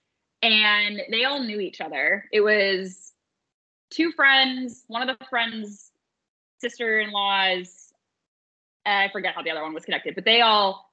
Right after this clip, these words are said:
knew each other. And then they knew a bunch of ladies that were playing in this league.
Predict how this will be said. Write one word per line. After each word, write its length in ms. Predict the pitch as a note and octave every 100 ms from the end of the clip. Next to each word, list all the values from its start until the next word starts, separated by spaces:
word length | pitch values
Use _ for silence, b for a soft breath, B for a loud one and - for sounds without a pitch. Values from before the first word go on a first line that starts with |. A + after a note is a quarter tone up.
| _
knew 120 | B3+
each 140 | C#4+ A3+
other. 360 | F#3 F3+ F3+ -
And 80 | A3+
then 100 | A3+
they 60 | A3
knew 280 | A3 A3+ A3
a 40 |
bunch 240 | G3+ F#3+
of 80 | G3
ladies 260 | F3+ E3+ F3+
that 100 | -
were 160 | F3+ -
playing 380 | E4 E4+ A#3+ G#3
in 100 | F#3
this 220 | F3 -
league. 420 | D4+ A#3+ E3 -